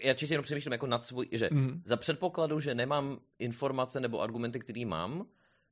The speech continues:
Speaker 1: tak mně osobně jako čistě jenom jako emocionálně Nerudová víc jako nasírá než ten Babiš.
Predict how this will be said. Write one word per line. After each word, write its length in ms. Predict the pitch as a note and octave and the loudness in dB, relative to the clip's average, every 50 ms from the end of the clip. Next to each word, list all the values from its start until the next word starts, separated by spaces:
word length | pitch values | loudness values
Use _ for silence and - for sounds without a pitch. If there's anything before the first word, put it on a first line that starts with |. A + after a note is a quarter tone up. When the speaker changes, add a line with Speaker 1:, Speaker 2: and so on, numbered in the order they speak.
| _ | _
Speaker 1:
tak 180 | - A2+ - - | 0 0 0 2
mně 280 | A2+ A#2 B2+ C#3 - | 0 0 0 0 -2
osobně 460 | - A2 A#2+ - - C3+ A#2 C3+ C3 A2+ | -4 -4 -4 -4 -4 -4 -4 -2 -2 -2
jako 140 | A2+ B2 | -2 -2
čistě 260 | A#2 - B2 A#2+ - B2 | -4 -4 -6 -4 -4 -2
jenom 180 | A#2 A2+ G#2+ | -4 -2 -4
jako 220 | G2+ - - - - | -6 -6 -8 -8 -4
emocionálně 800 | G#2 A2 A#2+ B2 B2 - - A2 G2+ F#2+ G2 G#2+ A#2+ B2+ - - | -2 -2 -2 -2 -4 -4 -4 -4 -2 -2 -2 0 0 -2 -2 0
Nerudová 540 | - A2 G#2+ G#2+ G#2+ A2+ A#2 B2+ A#2+ C3+ C3 | 0 2 2 4 2 2 0 2 0 0 0
víc 420 | A2+ F#2+ G2 G2+ - - - - - | -2 -4 -8 -10 -8 -6 -6 -4 -4
jako 180 | G2+ - B2 A#2 | -4 -4 -2 0
nasírá 560 | G#2+ G2 F#2+ G2 - - - G#2 G#2 G#2 G#2 | 0 0 0 0 -2 -4 -2 -2 -2 -2 -2
než 140 | G#2 G#2 - | -2 -6 -6
ten 160 | - A2+ G#2+ | -8 -8 -4
Babiš. 500 | F2+ F#2 D#2+ - - - - - - | -4 -6 -6 -6 -12 -12 -12 -16 -16